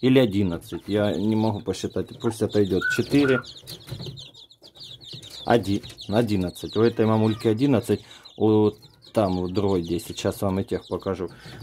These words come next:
Также тоже вот у них стоит стартовый комбикорм и водичка. Всё, больше ничего нету. Э, эти цыплята, э, отличные такие, прям активненькие, все весёленькие.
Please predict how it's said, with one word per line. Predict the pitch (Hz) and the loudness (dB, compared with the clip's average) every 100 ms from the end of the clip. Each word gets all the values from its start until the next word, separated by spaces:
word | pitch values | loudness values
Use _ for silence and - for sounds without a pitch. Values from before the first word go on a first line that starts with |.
| - | 2
Также | - 233 117 120 | 2 2 0 2
тоже | 123 107 101 | 2 2 0
вот | 101 123 | 0 2
у | |
них | 139 139 | 0 0
стоит | - 123 120 | 0 0 0
стартовый | - 131 - - 113 | 2 2 2 0 0
комбикорм | 151 160 202 214 208 160 - - | 0 2 2 4 4 2 -10 -6
и | 175 | 2
водичка. | 160 101 101 - 104 | 2 2 -6 -8 -8
Всё, | 101 - 932 | -2 4 4
больше | 156 165 - 123 _ _ _ _ - | 4 0 -4 -6 _ _ _ _ -14
ничего | 113 147 - 143 123 | -6 -6 -2 0 2
нету. | 98 87 82 90 _ - | 0 -4 -8 -12 _ -6
Э, | 98 - | -4 2
эти | 143 - 117 | 2 2 -2
цыплята, | 117 - 110 - 95 - - - - | -2 0 -2 0 -6 -10 -18 -18 -8
э, | 120 104 110 - - | 2 4 6 4 4
отличные | 147 151 107 101 - 117 120 | 2 2 0 -4 -4 -2 0
такие, | 110 - 104 | -2 -6 -8
прям | 95 101 104 | -6 -4 0
активненькие, | 131 - 165 165 151 131 120 101 | 0 0 2 4 2 0 2 0
все | - 110 | 0 -2
весёленькие. | 95 110 - 156 147 135 127 120 113 | 0 0 0 2 4 2 2 0 0